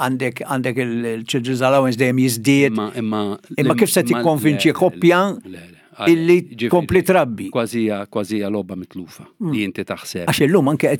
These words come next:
Speaker 1: jiġu akkużati ċerti koppji, smajnija dal-aħħar ukoll,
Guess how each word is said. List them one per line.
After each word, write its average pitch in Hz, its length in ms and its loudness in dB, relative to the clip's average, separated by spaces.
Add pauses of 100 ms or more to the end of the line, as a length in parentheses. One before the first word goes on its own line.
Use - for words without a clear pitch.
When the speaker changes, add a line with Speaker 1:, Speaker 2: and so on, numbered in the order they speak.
Speaker 1:
jiġu 131 240 2
akkużati 131 640 -4 (240)
ċerti 117 320 -10
koppji, 147 480 -2
smajnija 110 480 -8
dal-aħħar 120 460 -8
ukoll, 208 320 -6